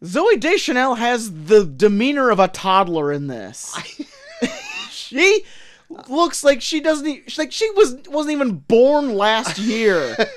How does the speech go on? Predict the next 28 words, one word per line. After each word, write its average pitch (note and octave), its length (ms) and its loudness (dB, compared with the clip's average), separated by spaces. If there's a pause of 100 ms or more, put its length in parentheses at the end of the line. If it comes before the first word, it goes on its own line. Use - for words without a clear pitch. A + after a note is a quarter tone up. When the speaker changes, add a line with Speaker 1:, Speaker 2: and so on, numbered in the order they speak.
(140)
Speaker 2:
<laughs> - 260 -16
Speaker 1:
how A#3 200 0
she A3 220 -4
acts E3+ 380 0
in F3 180 -2
this. B2 640 -10
Speaker 2:
I, A3+ 480 -10 (580)
I F#3 100 -12
don't G#3+ 380 -4 (560)
get, - 240 -8
like, G3 260 -4 (680)
I, D#3+ 140 -10 (460)
I G3 140 2
was G3+ 200 -2
reading D#4+ 320 -6
something F3 720 -4 (640)
where E3 140 -4
Shyamalan G3 760 -4
claimed F3 480 -6
he E3 120 -10
was D#3 120 -6
trying E3+ 360 -8
to E3+ 80 -10
make, C#3+ 260 -8
like, C#3 220 -8
a C#3 120 -8
B A2+ 340 -14
movie. F#3 580 -12